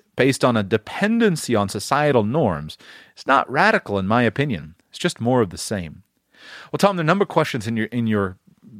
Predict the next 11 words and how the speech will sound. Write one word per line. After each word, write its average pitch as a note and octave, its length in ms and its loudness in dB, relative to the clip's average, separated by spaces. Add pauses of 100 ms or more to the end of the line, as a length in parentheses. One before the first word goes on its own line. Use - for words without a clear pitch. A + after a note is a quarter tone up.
(140)
that A2+ 120 0
you G#2 120 -2
present A2 320 -4
here A2+ 120 -4
in G2 80 -4
your F#2 60 -6
comment, G#2 480 -6 (420)
and A#2+ 380 2 (720)
I C3+ 60 4
want D3+ 160 6
to - 40 -12